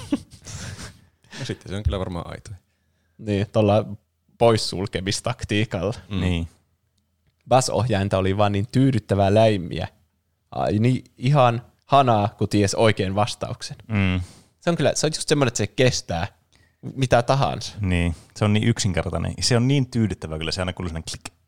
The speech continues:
Speaker 3: kun sä painat sitä.
Speaker 1: Niin.
Speaker 2: Mä en muista, onko mä ikinä pelannut bassia.
Speaker 1: Älä selitä.
Speaker 3: Ihan
Speaker 1: Varmaan
Speaker 3: varmasti
Speaker 1: oot.
Speaker 3: oot.
Speaker 2: <laughs> Mä en muista.
Speaker 1: Oho.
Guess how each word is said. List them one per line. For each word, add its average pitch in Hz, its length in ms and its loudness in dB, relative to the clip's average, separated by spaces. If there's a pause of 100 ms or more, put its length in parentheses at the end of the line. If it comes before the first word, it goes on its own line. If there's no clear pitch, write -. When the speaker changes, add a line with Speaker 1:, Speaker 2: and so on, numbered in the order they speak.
(100)
Speaker 3:
kun - 100 -16
sä 80 180 -6
painat 92 220 0
sitä. - 180 -12
Speaker 1:
Niin. 104 320 2 (840)
Speaker 2:
Mä 226 80 -8
en 139 80 -6
muista, 101 280 -4
onko 101 140 -4
mä 98 140 0
ikinä 98 240 -4
pelannut 78 380 -6
bassia. - 420 -12 (680)
Speaker 1:
Älä 143 260 2
selitä. 101 680 0
Speaker 3:
Ihan 104 120 -2
Speaker 1:
Varmaan 113 360 4
Speaker 3:
varmasti 98 360 2
Speaker 1:
oot. - 160 -2
Speaker 3:
oot. 82 100 -6 (240)
Speaker 2:
<laughs> - 140 -6
Mä 143 220 0
en 139 100 0
muista. 113 500 -2 (600)
Speaker 1:
Oho. - 520 -4